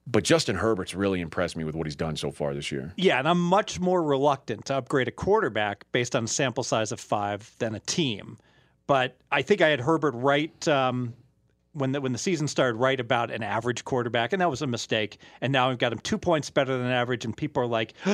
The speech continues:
Speaker 2: <gasps> "He's number nine on your list." You know, I've got Murray and Stafford and Josh Allen above him, and Prescott and Brady. Guess what? All,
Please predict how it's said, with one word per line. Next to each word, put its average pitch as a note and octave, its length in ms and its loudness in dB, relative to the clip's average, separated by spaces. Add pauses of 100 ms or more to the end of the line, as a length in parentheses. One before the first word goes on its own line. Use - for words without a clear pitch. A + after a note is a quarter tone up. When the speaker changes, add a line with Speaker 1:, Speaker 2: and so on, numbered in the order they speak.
(120)
Speaker 2:
<gasps> D3 280 -4
"He's G3+ 240 0
number B3+ 260 2
nine B3+ 360 4
on A3 140 4
your G#3 120 4
list." A3 500 2
You D3+ 60 0
know, B2+ 120 2
I've A#2+ 100 0
got C#3+ 160 2
Murray C#3+ 320 2
and B2 100 -2
Stafford C3+ 460 2
and A2+ 80 -2
Josh B2 260 2
Allen B2 380 0
above A#2 360 0
him, A#2 240 -4 (280)
and A#2 120 -2
Prescott C3+ 420 2
and G#2+ 60 -8
Brady. A#2 280 0
Guess C#3+ 240 2
what? A2 160 2
All, C3 180 2